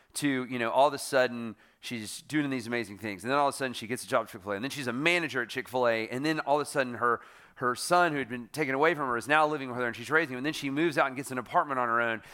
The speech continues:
And then she's serving in our church every week. And then, and then she, like, becomes a leader in our church where she's kind of one of the, when she starts speaking, like,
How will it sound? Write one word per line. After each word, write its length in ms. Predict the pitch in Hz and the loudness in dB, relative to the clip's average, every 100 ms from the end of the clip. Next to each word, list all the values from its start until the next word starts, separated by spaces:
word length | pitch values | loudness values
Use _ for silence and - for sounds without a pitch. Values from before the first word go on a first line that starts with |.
| - - | -16 -6
And 100 | 160 | -2
then 180 | 233 226 | 0 0
she's 260 | - 170 | -2 -4
serving 380 | 127 - 185 180 | -2 2 2 2
in 80 | 151 | 0
our 100 | 127 | 0
church 320 | - 240 233 | 0 -2 0
every 180 | 165 135 | 0 0
week. 180 | 131 127 | -2 -2
And 100 | 151 | -4
then, 200 | 175 185 | -4 -4
and 140 | 170 190 | -2 -2
then 80 | 233 | -2
she, 160 | 220 | 4
like, 140 | 175 147 | 2 2
becomes 320 | 151 175 147 | -6 -4 0
a 40 | |
leader 520 | 143 139 185 302 190 120 | 0 0 0 2 4 2
in 160 | 123 | 0
our 120 | 113 | 0
church 380 | 107 - 113 101 | 0 -2 -2 -2
where 240 | 131 151 127 - | 0 0 0 -10
she's 220 | 190 170 | -10 -4
kind 200 | 175 254 | 0 0
of 80 | 165 | 0
one 160 | 151 | 0
of 160 | 165 131 | 0 2
the, 200 | 139 123 - - | 2 2 0 -14
when 100 | - | -8
she 120 | 147 202 | -6 -2
starts 240 | 214 - | 0 0
speaking, 340 | - 196 180 | -2 -2 0
like, 180 | 151 127 | 0 0